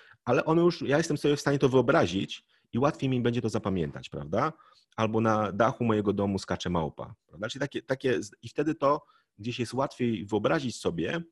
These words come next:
i to słowo łatwiej nam gdzieś zostanie w głowie, niż jakbym robił podmianę, prawda? Czyli na, na dachu mojego, y, domu jest małpa, jest słoń, jest żyrafa, jest krowa. To, to może nie zadziałać, bo to, bo mózg się będzie nużył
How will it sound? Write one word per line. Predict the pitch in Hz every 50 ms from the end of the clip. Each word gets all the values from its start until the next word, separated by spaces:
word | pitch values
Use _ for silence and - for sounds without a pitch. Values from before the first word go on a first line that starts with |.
| _ _ _ _ _ _ -
i | 123 123
to | - 143
słowo | 135 - 151 139 131 127
łatwiej | 120 123 127 123 - 127 120
nam | 117 110 110 113 110 104
gdzieś | 98 107 104 98 98
zostanie | 104 104 - - 98 98 92 85
w | 87 90
głowie, | 92 80 67 - - - - -
niż | 110 139 139 - - - - - _ _
jakbym | 117 120 123 123 120 120 117 - 101 110
robił | 117 123 131 120
podmianę, | - 117 107 110 113 110 107 110 110 98
prawda? | 110 98 90 98 95
Czyli | - - 101 95
na, | 98 95 98 - 104
na | 107 104 98 90 90
dachu | 82 - 87 90 104 104 - - 101
mojego, | 92 92 92 90 92 90
y, | - - - 90 82 82 82 - -
domu | 85 82 98 92 92 90 82
jest | 71 - - 110
małpa, | 104 104 98 - 87 82
jest | 78 78 - -
słoń, | - - 104 101 98 98 92 90 87
jest | 82 78 78 76 78 - _ _ _ _ 82
żyrafa, | 78 95 95 95 98 92 92 - - 82
jest | 78 76 - -
krowa. | _ - 98 101 95 90 - 80 80 - _ _ _ - - - _ _ _ _
To, | - 127 127 131 131
to | 131 131
może | 135 135 127 120
nie | 123 117
zadziałać, | 113 113 104 113 95 80 73 80
bo | 98 113
to, | - - - - - _ _
bo | 110 120
mózg | 143 165 185 175 -
się | - 139
będzie | 135 131 123 127 127
nużył | 127 123 110 98 98 87 80 80 82